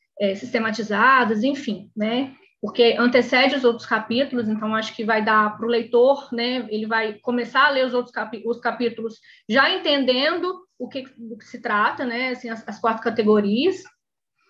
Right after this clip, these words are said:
E a última pergunta, né, que seria, é, por que a minha escolha, né? É, eu escolhi, é, eu tava com uma gama de,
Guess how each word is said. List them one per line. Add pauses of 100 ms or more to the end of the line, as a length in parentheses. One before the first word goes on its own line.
(680)
E (760)
a
última
pergunta,
né,
que
seria,
é, (880)
por
que
a
minha
escolha,
né?
É,
eu
escolhi, (140)
é,
eu
tava
com
uma
gama
de,